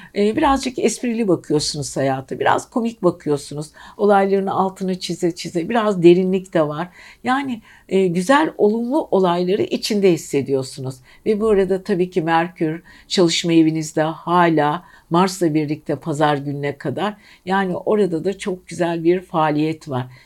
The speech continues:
İş yaptığınız insanlarla yaptığınız iş bölümleri tutarlı bir şekilde ilerliyor. İnsanlar sizi dinliyor. Sizin konuştuğunuz konular gündemin başına oturuyor.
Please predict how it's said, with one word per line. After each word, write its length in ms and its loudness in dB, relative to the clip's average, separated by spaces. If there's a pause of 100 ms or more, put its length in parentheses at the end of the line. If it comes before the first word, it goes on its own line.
İş 220 -2
yaptığınız 560 -4
insanlarla 640 -2
yaptığınız 580 -2
iş 240 -4
bölümleri 600 0 (240)
tutarlı 420 0
bir 60 -2
şekilde 520 -2
ilerliyor. 580 0
İnsanlar 680 -2
sizi 420 -4
dinliyor. 540 -2 (260)
Sizin 320 0
konuştuğunuz 640 -4
konular 500 -4
gündemin 640 0
başına 440 -2
oturuyor. 560 -4